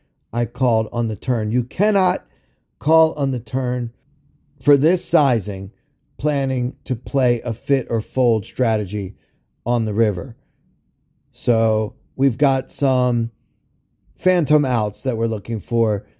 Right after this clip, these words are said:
that might come in handy as a safety valve, but really we're just hoping to make a straight and see what happens then. Anyway, with one point one million in the pot, the river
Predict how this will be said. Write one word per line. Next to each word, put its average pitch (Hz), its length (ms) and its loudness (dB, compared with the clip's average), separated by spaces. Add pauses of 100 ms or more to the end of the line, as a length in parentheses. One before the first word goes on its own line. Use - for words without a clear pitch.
(160)
that 117 220 -2
might 113 380 -2 (760)
come 143 220 2
in 131 100 2
handy 127 720 0 (280)
as 120 180 0
a 113 80 0
safety 151 460 0
valve, 101 540 -2 (280)
but 165 160 2
really 202 260 6
we're 139 120 2
just 123 220 -6
hoping 120 320 -2
to 113 60 -2
make 107 180 -6
a 101 80 -8
straight 98 480 -8 (400)
and 104 420 0
see - 180 -4
what 101 140 0
happens 95 420 -2
then. 107 280 -2 (720)
Anyway, 165 520 4
with 139 400 0 (220)
one 165 360 -2
point 160 320 -4
one 147 380 2
million 143 600 2 (720)
in 135 160 0
the 127 100 0
pot, 113 520 0
the 120 100 -2
river 147 680 0